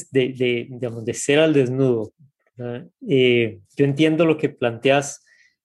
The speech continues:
de que si te mostrás en ese momento con una dolencia física, el, que el cliente pierde, pierde que, confianza. Pero realmente lo que yo creo, y, y, y es más pregunta que afirmación, o sea,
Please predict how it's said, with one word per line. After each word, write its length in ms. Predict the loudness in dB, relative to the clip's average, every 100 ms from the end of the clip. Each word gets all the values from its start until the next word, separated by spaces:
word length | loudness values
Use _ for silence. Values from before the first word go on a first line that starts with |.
| _ _
de 180 | -6 -4
que 100 | -6
si 140 | -8 -6
te 160 | -4
mostrás 800 | -4 -6 -2 2 4 2 -2 -12 -10
en 100 | -2 0
ese 180 | 2
momento 420 | 2 4 2 0 -2
con 120 | -4
una 600 | 0 4 4 4 2 0
dolencia 580 | 0 0 2 0 -2 -2
física, 880 | 0 -2 -2 -8 -8 -6 -6 -8 -16 _ _ _ _ _ _ -10
el, 220 | -6 -4
que 80 | -2
el 140 | -2 0
cliente 400 | 0 2 2 -2
pierde, 520 | 2 2 2 0 -2 -14 -20 -6
pierde 500 | -2 0 0 -2 -4
que, 540 | -2 0 0 -4 -6 -10 -20 _ _ _ _
confianza. 720 | -6 -4 2 2 2 -2 -10 -12 -16 -20 -20 -20 _ _ _ _ _ _ _ _
Pero 220 | 2 4
realmente 400 | 4 4 4 4
lo 120 | 2 2
que 140 | 2
yo 160 | 2 2
creo, 360 | 2 4 4
y, 80 | 0 -4
y, 360 | -8 -8 -8 -8 -2
y 120 | 0
es 220 | 0 -2
más 200 | -2 0
pregunta 440 | 2 4 4 2 0
que 100 | 0
afirmación, 640 | -2 -6 -2 0 0 0
o 60 |
sea, 260 | -2 -2 -2